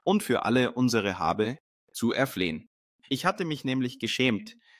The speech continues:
den König um eine bewaffnete Mannschaft und um Reiter zu bitten, die uns unterwegs gegen Feinde hätten schützen können. Wir hatten vielmehr dem Könige erklärt: "Die Hand unsers Gottes waltet über allen, die ihn suchen,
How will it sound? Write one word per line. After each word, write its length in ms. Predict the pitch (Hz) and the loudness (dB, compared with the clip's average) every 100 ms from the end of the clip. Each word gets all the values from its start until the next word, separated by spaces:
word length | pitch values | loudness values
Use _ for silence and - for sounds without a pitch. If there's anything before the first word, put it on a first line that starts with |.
| - | -10
den 160 | 92 | -6
König 380 | - 147 151 139 | 0 2 2 0
um 140 | 120 117 | -2 -2
eine 240 | 117 131 | 0 0
bewaffnete 580 | 104 87 113 - 113 92 | 0 0 0 -2 -4 -2
Mannschaft 580 | 95 123 - 107 - - | 0 0 0 -2 -4 -8
und 200 | 135 147 | -2 0
um 140 | - 113 | 0 0
Reiter 380 | 87 107 107 | 0 0 -2
zu 180 | - - | -4 -4
bitten, 420 | 151 - 123 123 - - _ | -2 2 0 0 -8 -20 _
die 120 | 160 | 0
uns 200 | 156 131 | 0 0
unterwegs 640 | - 107 95 110 135 - - | -2 -2 -2 0 -2 -4 -6
gegen 260 | 92 90 | -6 -4
Feinde 360 | - 123 135 98 | -2 0 0 -2
hätten 220 | 90 85 | -4 -8
schützen 400 | - - - 92 | -8 -6 -6 -8
können. 400 | 92 85 78 - _ _ _ _ | -6 -6 -8 -12 _ _ _ _
Wir 160 | 110 107 | -4 0
hatten 260 | 143 143 127 | 0 0 -4
vielmehr 480 | - 190 160 135 | -4 -6 0 2
dem 180 | 117 98 | 2 -2
Könige 400 | - 127 139 117 | -2 0 0 0
erklärt: 500 | 78 - 90 87 - _ _ _ - | -2 -4 -6 -8 -10 _ _ _ -12
"Die 120 | 98 | -6
Hand 380 | 107 156 165 - | -2 -2 -4 -6
unsers 380 | 143 147 127 - | -2 0 0 0
Gottes 460 | 90 - 107 - | -6 -2 -2 -2
waltet 340 | 85 101 117 104 | -4 -2 -2 -4
über 240 | 98 85 | -4 -2
allen, 380 | 117 135 127 117 | 2 4 4 2
die 140 | 110 | 0
ihn 120 | 98 107 | 0 0
suchen, 540 | 120 139 131 117 117 | 2 0 0 -6 -8